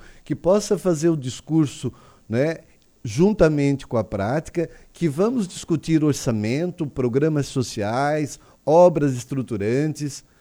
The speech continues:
né, como essa que você acabou de falar da Rocinha.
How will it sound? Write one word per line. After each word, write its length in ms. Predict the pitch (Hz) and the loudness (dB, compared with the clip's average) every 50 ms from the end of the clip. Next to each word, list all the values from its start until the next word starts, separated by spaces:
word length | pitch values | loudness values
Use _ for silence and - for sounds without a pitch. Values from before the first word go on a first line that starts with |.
| _ _ _ - | _ _ _ -6
né, 320 | 101 113 135 165 175 165 - _ - | -4 -2 -2 -2 -4 -6 -8 _ 4
como 340 | - 208 233 262 262 240 202 | 8 8 8 8 6 4 4
essa 300 | 190 208 202 - 208 190 | 4 2 2 0 -4 -4
que 60 | 175 | -2
você 240 | 196 196 196 - 190 | -2 -2 0 0 0
acabou 340 | 190 190 196 170 175 190 | 2 2 -2 2 2 0
de 100 | 180 175 | 0 0
falar 300 | - - 196 180 165 170 | -4 -4 -2 0 0 0
da 140 | 170 160 180 | 0 -2 -4
Rocinha. 640 | 170 185 185 180 - - 156 151 165 190 180 127 | -4 -4 -6 -6 -8 -8 -6 -6 -6 -6 -6 -8